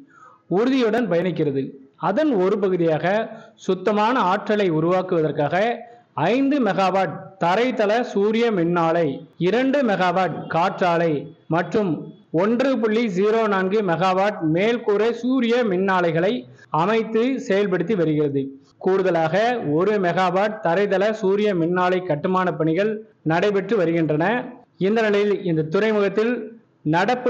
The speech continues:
நிதியாண்டு புதுப்பிக்கப்பட்ட எரிசக்தி மூலமாக பனிரெண்டு புள்ளி ஆறு ஐந்து மில்லியன் அலகுகள் பசுமை ஆற்றலை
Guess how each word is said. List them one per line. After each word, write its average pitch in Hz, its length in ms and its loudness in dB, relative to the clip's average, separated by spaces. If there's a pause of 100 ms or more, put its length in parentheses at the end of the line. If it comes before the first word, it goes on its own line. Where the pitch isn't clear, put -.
நிதியாண்டு 185 400 0 (200)
புதுப்பிக்கப்பட்ட 208 760 0 (260)
எரிசக்தி 233 520 0
மூலமாக 160 360 2 (600)
பனிரெண்டு 220 520 2
புள்ளி 185 260 0 (280)
ஆறு 214 260 2 (180)
ஐந்து 190 240 0
மில்லியன் 180 460 0 (420)
அலகுகள் 214 520 2 (120)
பசுமை 247 380 0 (180)
ஆற்றலை 190 340 0